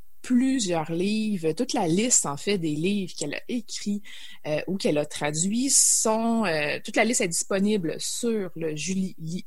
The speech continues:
au lit point com, comme toutes les informations aussi relatives à l'émission. Donc, euh, c'est vraiment, c'est une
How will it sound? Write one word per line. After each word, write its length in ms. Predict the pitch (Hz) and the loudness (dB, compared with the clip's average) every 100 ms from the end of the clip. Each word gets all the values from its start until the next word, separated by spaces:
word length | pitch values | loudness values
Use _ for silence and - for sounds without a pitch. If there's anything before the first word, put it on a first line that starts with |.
| - | -6
au 180 | 156 156 | -6 -4
lit 220 | 160 185 | -6 -8
point 240 | - 147 | -8 -10
com, 260 | - 226 226 - - | -4 -4 -4 -6 -6
comme 240 | 254 240 220 - | 0 0 0 -4
toutes 240 | 277 269 | 0 0
les 180 | 208 196 | 0 0
informations 600 | 175 170 170 156 156 190 | -2 -4 -4 -4 -2 -2
aussi 340 | 175 - 196 185 | -2 -2 -2 -2
relatives 800 | 160 147 151 - 190 196 185 - - | -2 -4 -4 -2 0 0 -2 -6 -2
à 160 | 185 185 - | -2 -2 -4
l'émission. 680 | 165 175 156 - - - - - - | -6 -4 -4 -2 -4 -4 -8 -12 -10
Donc, 240 | 165 156 156 | -6 -6 -6
euh, 60 | 147 | -4
c'est 180 | 156 | -2
vraiment, 320 | 156 156 180 190 | 0 0 2 0
c'est 200 | - - | 0 0
une 480 | 165 180 165 156 | 2 2 2 0